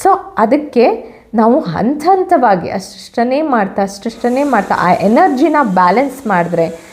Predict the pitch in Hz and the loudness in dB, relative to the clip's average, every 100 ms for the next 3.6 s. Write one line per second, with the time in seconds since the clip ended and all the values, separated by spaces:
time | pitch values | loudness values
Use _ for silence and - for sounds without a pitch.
0 | - - 208 233 339 381 240 214 262 339 | -16 -4 0 4 4 4 4 2 2 2
1 | 349 330 311 285 277 294 311 285 208 202 | 2 -2 0 0 2 4 4 2 2 0
2 | - 170 170 - 311 381 - - - - | 0 0 0 0 0 -2 -10 -20 -8 -2
3 | 220 277 392 240 320 | 0 2 0 0 -4